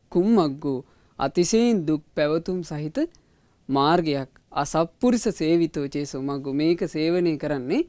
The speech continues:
අසත්පුරුෂයෝ මිසක් මේක මේ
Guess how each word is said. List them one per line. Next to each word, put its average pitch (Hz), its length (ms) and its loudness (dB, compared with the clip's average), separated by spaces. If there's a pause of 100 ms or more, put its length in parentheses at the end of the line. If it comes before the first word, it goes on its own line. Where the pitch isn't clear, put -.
(540)
අසත්පුරුෂයෝ 151 840 0
මිසක් 131 360 -4 (600)
මේක 156 300 4 (100)
මේ 139 400 -4